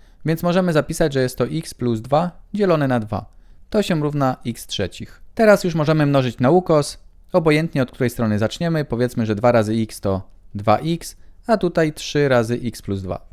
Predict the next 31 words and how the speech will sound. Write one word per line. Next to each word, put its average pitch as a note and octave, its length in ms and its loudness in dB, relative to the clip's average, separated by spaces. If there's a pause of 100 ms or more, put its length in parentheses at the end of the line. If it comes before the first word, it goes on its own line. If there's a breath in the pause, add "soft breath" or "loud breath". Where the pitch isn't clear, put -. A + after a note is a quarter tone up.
Dwa G3+ 220 6
x F#3+ 260 2
to E3 100 2
się C#3+ 220 -2
równa C#3 340 0
trzy - 280 -4
x B2 300 -2
plus - 240 -6
sześć. - 560 -4 (140)
Xy G3 260 0
przerzucę D3+ 400 -2
na B2 100 2
prawą D#3 340 2
stronę, C#3 460 -2
żebym A#2+ 260 0
miał A2+ 200 4
od A2 100 -2
razu A2 200 2
wartość G#2 340 0
dodatnią, C#3 640 -2 (280 soft breath)
a F#3 100 4
szóstkę D#3 380 -2
na A#2 120 2
lewą C3+ 240 2
stronę, B2 400 -2
czyli B2+ 200 -6
będzie C3 280 0
minus E3 300 -4
sześć A#2+ 340 -2
równa G#2+ 240 -2
się G2+ 220 -6